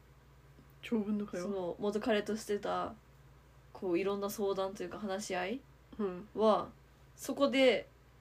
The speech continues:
Speaker 2: 自分の中で納得ができるというか、結局解決してたなとは思う。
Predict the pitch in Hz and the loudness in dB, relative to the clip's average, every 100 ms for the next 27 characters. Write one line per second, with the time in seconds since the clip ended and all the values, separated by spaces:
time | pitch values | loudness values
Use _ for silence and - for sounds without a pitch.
0 | - - - 208 220 240 240 240 202 185 | -20 -20 -10 -4 2 4 4 2 0 0
1 | 180 190 190 190 185 180 170 170 - - | -4 -6 -4 -4 -6 -8 -8 -10 -10 -12
2 | - 202 - 233 202 208 214 - 208 185 | -8 -8 -6 -4 -4 -6 -8 -8 -6 -6
3 | 185 160 185 170 | -6 -6 -6 -10